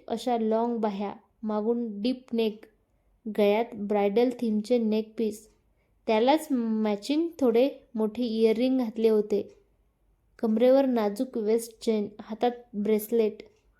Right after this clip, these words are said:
त्यातून एक चेन अंगठीकडे घातलेली. तिने सागरवेणी घातली होती. त्यात प्रत्येक वेढ्यात मध्ये नाजूक डायमंडची फुले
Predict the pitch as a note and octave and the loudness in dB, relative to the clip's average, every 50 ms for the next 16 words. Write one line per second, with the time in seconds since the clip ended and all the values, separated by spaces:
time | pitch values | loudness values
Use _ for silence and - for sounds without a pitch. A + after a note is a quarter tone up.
0 | _ _ _ - - G#3+ G#3+ G#3+ C4 C4+ B3+ - - - B3+ B3+ - - - - | _ _ _ -4 -2 -2 -2 2 2 0 0 0 0 0 0 0 -2 -6 2 4
1 | B3+ B3 A#3+ - - G#3+ A3 A3 A3 - C4 B3+ C4+ B3+ A#3+ B3 A#3+ A3+ G#3+ G#3 | 4 4 4 0 -2 -2 -2 -2 0 -2 0 2 2 4 4 4 2 2 0 -2
2 | G#3 G#3 G#3 G#3 G3+ G3+ G#3 - - _ _ _ _ _ _ _ _ _ _ _ | 0 4 4 4 4 2 -2 -4 -6 _ _ _ _ _ _ _ _ _ _ _
3 | _ - C#4 C#4 F4 F4 F4 - B3 G#3 G#3 A3 C4 C4+ C#4 C#4+ C#4 C#4+ C#4+ C#4 | _ 0 2 4 4 4 4 2 2 2 4 4 4 4 4 4 2 2 2 2
4 | C4+ B3+ B3 - A3+ B3+ A#3+ A#3 A3+ A3+ A3+ G#3 - - - _ _ _ _ _ | 2 0 0 -2 0 0 2 2 0 -2 -4 -6 -6 -8 -14 _ _ _ _ _
5 | _ _ _ _ - A3+ A3 G#3+ G#3+ - - - _ - A3 A#3+ A#3 A#3+ - - | _ _ _ _ 0 0 0 0 0 -4 -20 -20 _ -2 -2 -2 -2 -4 -4 0
6 | E4 E4+ E4 C#4+ B3 A#3 G#3+ G#3+ A3 A3 G#3+ A3 - - A3+ A3+ A3+ A3+ B3 A#3+ | 0 0 2 4 4 4 4 4 0 0 -2 -4 -14 -8 -4 -4 2 2 2 2
7 | A3+ G#3+ G3+ G3+ G3+ G#3 B3+ A3+ G#3+ A3 G#3+ G#3 G#3 G#3+ A3 A3 A3+ A3 - C#4+ | 2 -2 -2 -2 -2 -2 -4 -2 0 0 0 0 0 0 0 -2 -2 -4 -6 -8
8 | C4+ - A#3+ A3+ A3 A#3 B3+ | -4 0 0 2 4 4 2